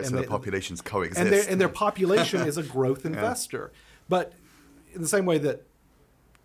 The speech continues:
Speaker 1: you know, there's a law of diminishing returns, when you become a mega cap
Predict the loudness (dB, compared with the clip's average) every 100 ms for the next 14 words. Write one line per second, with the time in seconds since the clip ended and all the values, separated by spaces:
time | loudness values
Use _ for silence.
0 | _ -6 -2 2 0 0 0 4 4 2
1 | 0 0 -2 -2 -4 -4 -4 -2 0 0
2 | 0 -4 -2 -2 -2 -2 -2 -2 -4 -4
3 | -4 -2 0 -2 -4 -4 -4 -4